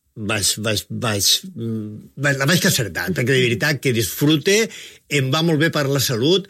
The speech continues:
perquè els genolls i els braços, eh, es menegen molt, i això és superimportant. I sobretot, com la mestra diu,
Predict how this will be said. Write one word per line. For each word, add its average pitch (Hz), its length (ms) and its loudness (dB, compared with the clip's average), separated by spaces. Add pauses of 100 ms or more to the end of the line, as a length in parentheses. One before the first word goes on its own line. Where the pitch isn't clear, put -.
(260)
perquè 135 280 0
els 113 80 0
genolls 117 400 -2
i 131 80 0
els 104 140 -2
braços, 143 680 0 (340)
eh, 135 360 2
es 117 160 0
menegen 131 460 0
molt, 180 340 0 (160)
i 120 160 -2
això 131 320 2
és 123 100 0
superimportant. 120 800 0
I 165 60 4
sobretot, 185 640 0
com 139 180 -2
la 127 80 2
mestra 147 380 0
diu, 180 240 4